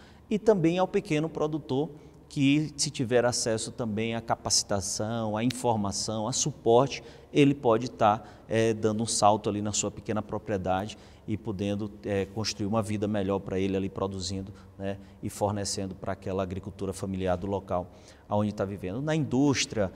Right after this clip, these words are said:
com as redes dedicadas dentro da indústria, isso levando maior competitividade. Nas áreas turísticas é importante a gente ter essa cobertura,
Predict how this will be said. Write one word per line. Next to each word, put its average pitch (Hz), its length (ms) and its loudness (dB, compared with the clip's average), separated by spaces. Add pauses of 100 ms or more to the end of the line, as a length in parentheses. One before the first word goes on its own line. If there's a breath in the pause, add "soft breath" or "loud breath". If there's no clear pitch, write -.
(220 loud breath)
com - 80 -2
as 110 120 0
redes 120 260 0
dedicadas 107 520 2
dentro 107 200 -2
da 104 80 -2
indústria, 104 420 -2
isso 117 160 -4
levando 113 360 2
maior 110 240 2
competitividade. 104 1080 -2
Nas 117 220 -4
áreas 113 220 0
turísticas 107 680 -2
é 107 60 -4
importante 110 600 -6
a 104 40 0
gente 98 260 -6
ter - 140 -4
essa - 160 0
cobertura, 104 680 -4